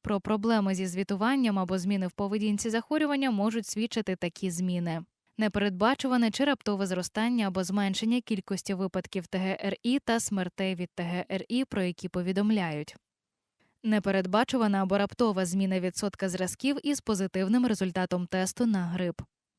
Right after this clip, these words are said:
Непередбачувана або раптова виявлена зміна типу або підтипу вірусу. Зміна розподілу факторів ризику, про які повідомляють.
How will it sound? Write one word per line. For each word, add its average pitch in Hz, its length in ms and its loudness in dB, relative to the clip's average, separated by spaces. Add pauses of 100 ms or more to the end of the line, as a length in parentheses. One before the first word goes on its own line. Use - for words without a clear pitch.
(760)
Непередбачувана 247 880 2
або 190 140 0
раптова 262 480 2
виявлена 202 560 0
зміна 185 360 -2
типу 247 360 -4
або 196 240 -2
підтипу 185 520 -4
вірусу. 180 600 -2 (460)
Зміна 196 400 0
розподілу 247 560 2
факторів 185 500 -2
ризику, 240 420 0
про - 160 -2
які 240 280 -2
повідомляють. 190 920 0